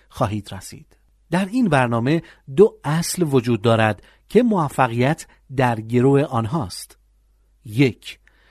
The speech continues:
شما بخواهید به طور جدی تغییری در زندگیتان به وجود آورید. دو، تمرینات این برنامه را جدی گرفته و در مقابل آن مسئولیت پذیر باشید.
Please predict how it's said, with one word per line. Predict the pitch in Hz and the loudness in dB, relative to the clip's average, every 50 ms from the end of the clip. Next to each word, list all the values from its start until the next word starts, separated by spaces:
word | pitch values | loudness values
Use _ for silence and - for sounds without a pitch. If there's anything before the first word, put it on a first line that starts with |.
| _ _ _ - | _ _ _ -8
شما | - - 165 170 196 220 220 190 170 139 131 | 0 0 2 2 2 0 -2 -6 -8 0 2
بخواهید | 185 220 - - 151 127 107 104 120 123 123 117 127 107 - - _ _ _ - | 2 2 2 2 -2 -2 0 0 -2 -2 0 -2 -4 -6 -6 -14 _ _ _ 0
به | 143 160 156 | 2 2 2
طور | 156 - - 208 208 202 196 185 | 2 0 -4 -2 0 0 0 0
جدی | 165 143 - - 131 120 - _ _ - 143 170 202 226 220 - - _ _ _ _ - | -2 -2 -4 -2 -2 -2 -2 _ _ -4 -2 0 0 -2 -4 -6 -12 _ _ _ _ -16
تغییری | - - 175 180 175 156 147 151 220 254 240 185 147 139 | -10 -6 -4 -4 -4 -4 -4 -2 0 0 2 0 0 0
در | 123 127 123 117 | 0 0 0 0
زندگیتان | 104 110 123 113 110 110 104 107 113 104 - - 117 104 101 | -2 -2 -4 -2 -2 -4 -2 -2 -4 -4 -2 -2 -4 -2 -2
به | 113 113 | -2 -2
وجود | 104 110 107 107 107 - 98 | -2 -2 -4 -4 -4 -6 -6
آورید. | 92 87 92 92 95 110 - _ _ _ _ _ _ _ _ _ _ _ _ _ _ _ _ - 120 | -10 -10 -10 -14 -14 -16 -20 _ _ _ _ _ _ _ _ _ _ _ _ _ _ _ _ -10 -2
دو، | 123 123 104 92 - _ _ _ _ _ - _ _ - | 0 0 0 -2 -6 _ _ _ _ _ -20 _ _ -8
تمرینات | - 151 143 135 127 120 127 127 127 131 139 135 - | -2 -2 0 0 2 0 0 0 2 0 -2 2 2
این | 143 135 135 135 127 | 2 2 2 0 0
برنامه | 123 120 120 117 117 117 113 117 120 | 2 2 2 2 0 -2 0 0 2
را | 120 123 117 110 | 2 2 0 -2
جدی | _ - 123 110 101 - - 113 104 | _ -4 -4 -4 -4 -4 -10 -8 -2
گرفته | 110 127 139 151 - - 185 196 214 - - - - - - - 110 | 0 0 0 0 0 4 4 4 4 2 -2 -20 -20 -20 -16 -6 2
و | 120 123 117 | 2 4 6
در | 127 127 127 123 | 6 4 4 4
مقابل | 131 131 135 123 123 131 123 113 107 135 165 220 233 | 2 2 2 6 8 8 8 8 6 4 4 4 4
آن | 208 214 233 233 220 - _ _ _ - | 2 2 0 0 -2 -4 _ _ _ -6
مسئولیت | 123 135 143 139 123 - - - - 160 143 131 131 123 131 127 117 - - - | -2 0 0 0 0 -2 -8 -8 -4 -2 -2 -2 0 0 0 0 0 -2 -4 -4
پذیر | 127 131 131 117 185 226 175 110 | -2 -2 0 0 0 0 -2 -2
باشید. | 110 98 95 - - - - _ | -6 -12 -12 -14 -16 -16 -20 _